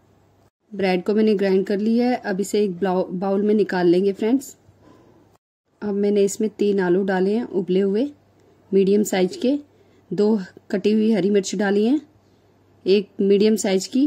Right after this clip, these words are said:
कटी हुई प्याज डाली है, छोटे छोटे पीसेस में चॉप किया है। आधा चम्मच लाल मिर्च पाउडर डालेंगे, एक चम्मच धनिया पाउडर डालेंगे, आधा चम्मच चाट मसाला डालेंगे। चाट मसाला अमचूर और थोड़ा सा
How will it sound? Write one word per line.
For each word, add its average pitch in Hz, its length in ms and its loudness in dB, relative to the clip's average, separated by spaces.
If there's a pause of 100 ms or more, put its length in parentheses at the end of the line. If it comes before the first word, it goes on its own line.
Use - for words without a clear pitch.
(140)
कटी 202 200 -2
हुई 202 100 0
प्याज 190 340 -2
डाली 190 200 2
है, 208 60 0
छोटे 196 260 -4
छोटे 190 220 -4
पीसेस 190 360 -8
में 202 60 -2
चॉप 175 260 -4
किया 196 240 -2
है। 254 80 -4 (1040)
आधा 202 240 -4
चम्मच 214 360 -4
लाल 202 240 -2
मिर्च 202 180 -2
पाउडर 196 300 -4
डालेंगे, 196 500 -2 (1040)
एक 214 220 2
चम्मच 214 320 2
धनिया 196 340 4
पाउडर 180 280 0
डालेंगे, 202 500 2 (760)
आधा 185 240 -2
चम्मच 202 300 2
चाट 190 320 -4
मसाला 202 300 2
डालेंगे। 196 460 2
चाट 190 320 -4
मसाला 196 300 -2
अमचूर 202 440 0
और 190 180 -2
थोड़ा 190 180 -2
सा 196 220 -6